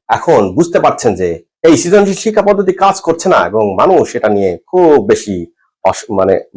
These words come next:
আহ, আহ, সমালোচনা শুরু করেছে। তখন তো অবশ্যই এই জাফ-, জাফর ইকবাল সাহেবের ওনার, আহ, কারো উপর দায়টা চাপাতে হবে। তখন উনি লিখতেছেন যে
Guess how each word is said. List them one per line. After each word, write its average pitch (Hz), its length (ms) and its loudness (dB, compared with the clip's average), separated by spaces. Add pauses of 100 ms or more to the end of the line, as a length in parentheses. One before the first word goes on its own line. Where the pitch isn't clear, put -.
(180)
আহ, 90 500 2
আহ, - 480 -4 (320)
সমালোচনা 175 400 2
শুরু 104 180 -4
করেছে। 92 400 -4 (340)
তখন 151 320 0
তো 110 180 2 (200)
অবশ্যই 98 580 2 (300)
এই 117 340 2 (260)
জাফ-, - 300 -4 (420)
জাফর 127 260 0
ইকবাল 120 200 2
সাহেবের 117 640 2 (440)
ওনার, 101 300 2 (840)
আহ, 101 300 2
কারো 156 240 2
উপর 156 260 0 (180)
দায়টা 165 300 2
চাপাতে 135 380 -2
হবে। 85 280 -8 (300)
তখন 160 260 0
উনি 107 160 4
লিখতেছেন 98 560 -2 (840)
যে 101 400 2